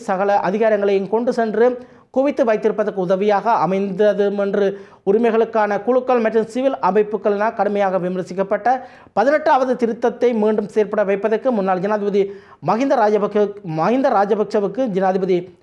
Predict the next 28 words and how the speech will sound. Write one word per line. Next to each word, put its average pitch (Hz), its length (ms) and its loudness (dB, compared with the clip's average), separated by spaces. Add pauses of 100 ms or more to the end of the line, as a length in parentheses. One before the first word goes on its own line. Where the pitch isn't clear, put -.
(140)
ஒத்துழைப்பு 226 480 0
வழங்குவதாக 185 580 0
இரண்டாயிரத்து 175 400 0 (400)
பதினைந்து 277 420 0
ஜனாதிபதி 226 500 0
தேர்தலின் 208 420 2
போது 196 180 0
மைத்திரிபால 196 500 0
சிறிசேனவுக்கு 208 640 -4
ஆதரவாக 165 500 0 (400)
பிரசாரம் 247 440 0
செய்த 226 400 2
சிவில் 277 460 -4
சமூக 208 280 0
குழு 240 240 2
ஒன்று 180 300 0
குற்றம் 202 320 -6
சாட்டியிருப்பதை 170 520 0 (400)
காண 190 240 0
முடிகின்றது. 214 560 0
இரண்டாயிரத்து 190 380 0 (100)
பத்து 220 180 -2 (100)
செப்டம்பரில் 240 500 0 (360)
பதினெட்டாவது 247 600 2
திருத்தத்துக்கு 226 540 0
பாராளுமன்றம் 202 720 0
அங்கீகாரம் 214 540 0
வழங்கியிருந்தது. 185 560 0